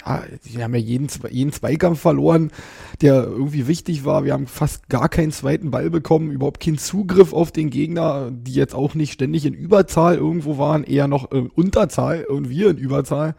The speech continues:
Also, es war eigentlich genau, äh,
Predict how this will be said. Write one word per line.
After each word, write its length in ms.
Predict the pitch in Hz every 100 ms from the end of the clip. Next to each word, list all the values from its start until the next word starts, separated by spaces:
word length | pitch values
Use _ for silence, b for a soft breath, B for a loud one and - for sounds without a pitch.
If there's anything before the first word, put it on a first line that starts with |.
| B B B B -
Also, 400 | 117 117 113 b b b b b
es 140 | 123 113
war 400 | 120 120 120 95
eigentlich 400 | 120 123 120 120
genau, 480 | 113 127 151 143
äh, 400 | 143 147 143 131